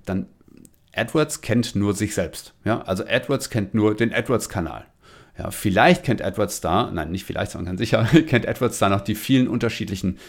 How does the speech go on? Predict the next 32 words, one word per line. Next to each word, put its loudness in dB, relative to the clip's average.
Kampagnen, 2
die 0
dort 0
eingerichtet -4
wurden 2
und -2
die -6
vielleicht -4
dazu -6
beigetragen 0
haben, 2
dass -4
eine -2
Conversion -2
am -10
Ende -4
des -8
Tages -6
stattgefunden 2
hat. -8
So, 2
wenn 4
wir 4
uns 2
aber -2
Analytics 2
anschauen, -4
in 0
Analytics -2
funktioniert -2
die -6
Attribution -2